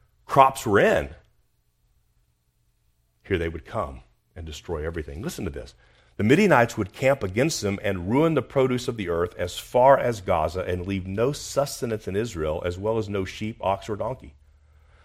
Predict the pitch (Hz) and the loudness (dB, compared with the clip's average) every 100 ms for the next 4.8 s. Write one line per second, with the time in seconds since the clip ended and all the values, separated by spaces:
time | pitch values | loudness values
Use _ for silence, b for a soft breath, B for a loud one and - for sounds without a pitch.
0 | b b 135 123 113 98 110 135 156 147 | b b 8 8 6 4 10 10 10 0
1 | 120 98 104 - 117 - 98 78 - 104 | 4 6 6 4 0 0 -2 -4 -4 -2
2 | 143 - 101 85 - - 139 120 127 92 | -2 0 0 0 0 2 4 2 4 2
3 | 92 87 95 123 156 - 147 - - - | 2 -8 0 2 2 2 0 0 -10 -8
4 | - 110 98 98 80 71 98 | 0 0 4 2 0 -2 -2